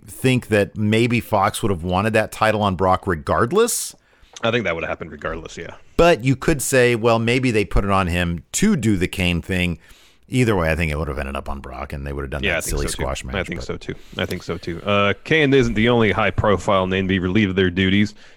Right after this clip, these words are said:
Speaker 2: as longtime W W E employee. I think he's been around since nineteen eighty-four.
Speaker 1: Wow.
Speaker 2: Uh, Gerald Briscoe was furloughed during the latest round of cuts, uh, the ones on April fifteenth. Like I said, I don't know if Kane's release was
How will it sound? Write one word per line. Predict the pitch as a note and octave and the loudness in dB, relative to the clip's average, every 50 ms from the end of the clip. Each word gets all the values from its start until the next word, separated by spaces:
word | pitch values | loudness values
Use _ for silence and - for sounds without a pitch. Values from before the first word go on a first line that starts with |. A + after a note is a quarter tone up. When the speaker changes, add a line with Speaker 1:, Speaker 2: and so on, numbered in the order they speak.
| - - | -10 -4
Speaker 2:
as | - F2+ F2 F2 F2 - - | 0 2 2 2 0 -2 -4
longtime | G#2 G2+ A#2 C3 C#3+ C#3+ B2+ - C3+ C3+ B2+ B2+ C3 B2 G#2+ | -2 2 2 4 4 2 2 2 2 2 4 4 2 2 2
W | A2 B2 A#2+ A#2+ | 2 2 4 4
W | B2 B2 | 4 4
E | |
employee. | A#2+ G#2+ - - C#3 C#3 B2+ A2+ F#2+ F2+ | 4 2 2 2 2 4 4 4 4 2
I | F2+ | 0
think | - - C3+ B2+ | -2 -6 -10 -8
he's | A#2 G2+ | -10 -10
been | - A2 G2+ | -8 -8 -8
around | G#2 G#2+ A2 G#2+ | -6 -6 -6 -6
since | - E2+ F2 - | -8 -12 -14 -12
nineteen | F#2+ G#2+ C#3 C#3 - D#3+ D3+ | -10 -10 -10 -10 -10 -10 -10
eighty-four. | D3 D3 C#3 - - - C3 G2+ E2+ E2 E2 F2 - - _ | -10 -10 -12 -4 0 2 4 4 4 2 0 -4 -10 -14 _
Speaker 1:
Wow. | - D#2 D#2+ D#2 D2 C2+ G1+ - C2 - - - - - | -6 -4 -4 -2 -2 -4 -6 -8 -10 -12 -14 -8 -2 0
Speaker 2:
Uh, | F#2+ F#2 F2 | 2 2 2
Gerald | D#2+ - A#2+ D#3 F#3+ F#3+ C#3 | 2 4 4 6 6 6 6
Briscoe | - F3 G#3+ G3+ - - D#3 A#2+ F#2 F2 | 4 4 4 4 4 4 4 4 6 4
was | F2 E2+ - | 4 2 0
furloughed | - - - D#3 F#3+ F#3+ D3+ B2 G#2+ G2 F#2+ G2 A2 A2 G#2 - _ _ - - | -2 0 4 6 8 8 8 6 6 6 4 4 2 0 -2 -8 _ _ -6 -2
during | A2 A2 A2 G2+ | 0 2 2 0
the | F2 | 0
latest | F#2 G2+ G#2 G2+ F#2+ - - | 0 0 2 2 0 -2 -4
round | F#2+ F#2+ F#2+ F#2 | -2 -2 -2 -2
of | - - | -4 -6
cuts, | - - F#3 C3+ - - - - - - - | -4 -2 -2 -2 -4 -6 -18 -20 -20 -12 -8
uh, | F#2+ F2+ F2+ | -4 -4 -4
the | F2 F#2+ | -2 -2
ones | G2 G2 F#2+ F2 | -2 -2 -2 -2
on | F2+ F2 | -2 -2
April | F2+ F2+ - F2 F2 | -2 -2 -4 -6 -8
fifteenth. | - F#2 F2 - - A2+ - - | -6 -8 -8 -6 -4 -6 -4 -2
Like | - G2+ G2 | -2 -2 -2
I | G#2 | -2
said, | - G#2+ F2 F#2 | -2 -2 -2 -2
I | |
don't | G2+ G#2+ F#2+ | -2 -2 -2
know | G#2+ G#2 | -2 -2
if | F#2+ - - | -2 -2 -6
Kane's | - - G#2+ G#2+ G#2+ G#2 F#2+ E2+ E2+ | -4 -2 -2 0 0 -2 -4 -4 -4
release | F#2 F#2 F2 F#2 F#2 F2+ - - - | -4 -4 -2 -2 -4 -4 -6 -8 -6
was | F2+ F2+ F2 E2+ F2 E2+ D#2+ - - | -4 -2 -2 0 -2 -4 -6 -10 -16